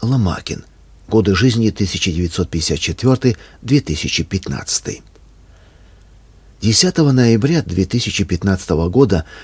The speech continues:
после роковой болезни Анатолий Михайлович Ломакин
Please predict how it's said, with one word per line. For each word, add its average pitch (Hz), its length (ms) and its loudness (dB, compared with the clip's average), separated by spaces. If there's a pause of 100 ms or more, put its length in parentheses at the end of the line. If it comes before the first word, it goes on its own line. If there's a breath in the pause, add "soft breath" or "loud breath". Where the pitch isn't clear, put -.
(160 loud breath)
после 151 360 4
роковой 131 460 2
болезни 107 640 4 (220 loud breath)
Анатолий 101 440 0
Михайлович 87 640 0
Ломакин 117 500 0